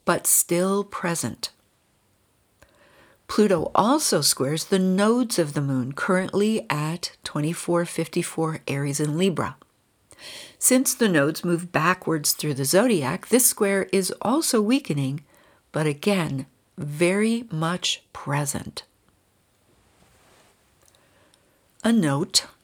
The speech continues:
It might seem confusing to have the Sun and Moon in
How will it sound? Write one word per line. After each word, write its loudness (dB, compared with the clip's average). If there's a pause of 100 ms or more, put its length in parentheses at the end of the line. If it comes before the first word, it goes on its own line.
(720)
It 4
might 2
seem 2
confusing 2
to -2
have -2
the 0
Sun 2
and 0
Moon 2
in -4